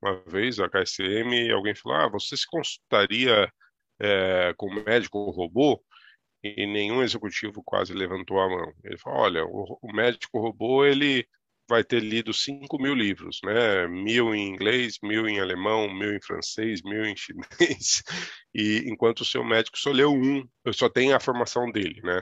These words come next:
Não só leu um livro, mas tem só a formação dele. O outro leu cinco mil livros sobre aquele tema. E daí eles falam, "Mas e o Waze? Quem usa?" Aí todo mundo ergue a mão. "Ah,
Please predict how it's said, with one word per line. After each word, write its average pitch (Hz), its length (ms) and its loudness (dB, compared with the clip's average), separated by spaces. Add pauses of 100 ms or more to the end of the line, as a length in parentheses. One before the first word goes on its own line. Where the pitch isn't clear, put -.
(100)
Não 90 220 -4
só - 120 -8
leu 92 180 -10
um 90 100 -8
livro, 80 200 -10 (320)
mas - 140 -8
tem 101 160 -6
só 110 200 4
a 110 60 6
formação 120 520 -2
dele. 95 320 -4
O 95 60 -4
outro 98 280 -2
leu 143 300 2
cinco 160 360 -6
mil 185 220 -2
livros 135 380 0
sobre 127 260 -2
aquele 127 240 -4
tema. 92 400 -8 (560)
E 147 140 2
daí 139 200 8
eles 139 140 2
falam, 139 260 6
"Mas 160 400 0
e 202 140 -2
o 214 80 6
Waze? 127 380 4
Quem 156 220 -2
usa?" 104 460 0 (200)
Aí 117 80 -4
todo 139 260 2
mundo 135 240 4
ergue 127 220 8
a 131 80 4
mão. 92 260 0 (380)
"Ah, 92 160 -14